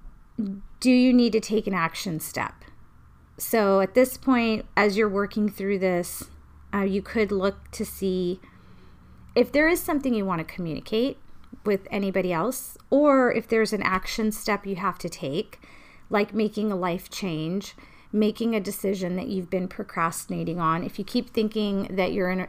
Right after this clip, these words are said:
if you're in a relationship where you keep being hurt, not respected, um, disrespected, not being heard, and if you've tried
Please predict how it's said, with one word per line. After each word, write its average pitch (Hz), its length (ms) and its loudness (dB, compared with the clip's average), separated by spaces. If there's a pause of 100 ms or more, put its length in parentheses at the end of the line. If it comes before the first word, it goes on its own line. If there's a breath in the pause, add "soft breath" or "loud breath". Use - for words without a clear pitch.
if 208 160 -2
you're 254 160 6
in 285 60 6
a 285 40 6
relationship 220 880 0
where 202 140 -2
you 185 160 0
keep - 240 -6
being 185 220 -2
hurt, 190 560 -2
not 175 340 4
respected, 180 960 -2 (840 loud breath)
um, 190 580 0 (400)
disrespected, 190 1300 0 (400)
not 208 360 4
being 208 220 2
heard, 175 680 0
and 190 240 -2
if 190 160 -2
you've 190 160 -2
tried 175 640 2